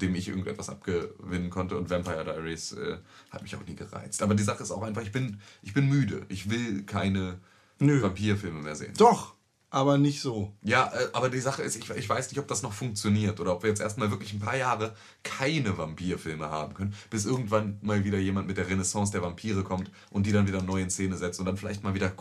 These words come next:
Speaker 1: cool.
Speaker 2: Aber was dann? Ich meine, die Vampire ziehen ja auch die Werwölfe mit in den Dreck.
Speaker 1: Ja, aber beispielsweise die Werwölfe wurden schon immer doll in den Dreck gezogen. Das muss
Speaker 2: Ja,
Speaker 1: man einfach
Speaker 2: auch
Speaker 1: nochmal dazu sagen.
Speaker 2: Werwölfe stehen natürlich im Schatten der Vampire, aber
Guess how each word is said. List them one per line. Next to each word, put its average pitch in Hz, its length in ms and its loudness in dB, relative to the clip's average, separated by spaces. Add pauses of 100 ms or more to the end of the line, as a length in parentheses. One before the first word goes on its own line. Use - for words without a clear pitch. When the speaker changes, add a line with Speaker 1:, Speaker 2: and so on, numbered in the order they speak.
Speaker 1:
cool. 107 300 -2 (140)
Speaker 2:
Aber 165 280 10
was 143 200 2
dann? 143 360 4 (140)
Ich 131 200 0
meine, 127 220 4
die 123 120 -6
Vampire 143 580 -2
ziehen 143 220 2
ja 135 140 0
auch 139 320 -4 (260)
die 147 220 -4
Werwölfe 147 420 8
mit 101 180 2
in 101 100 -4
den 98 40 0
Dreck. - 300 -8 (480)
Speaker 1:
Ja, 120 460 4 (220)
aber 110 200 6
beispielsweise 110 760 0
die 104 140 0
Werwölfe 127 480 4
wurden 113 140 -4
schon 101 160 -2
immer 98 160 6
doll 90 240 2
in 78 100 -4
den 76 120 -8
Dreck 78 200 -8
gezogen. 82 340 -8
Das 85 140 -6
muss 104 60 0
Speaker 2:
Ja, 98 80 0
Speaker 1:
man 98 120 2
einfach 85 140 0
Speaker 2:
auch 87 60 0
Speaker 1:
nochmal 80 160 -4
dazu 98 140 0
sagen. 120 100 4
Speaker 2:
Werwölfe 143 320 4
stehen 131 240 -4
natürlich 117 280 -6
im 107 120 -6
Schatten 120 280 -2
der 98 120 0
Vampire, 95 500 -2
aber 95 280 -2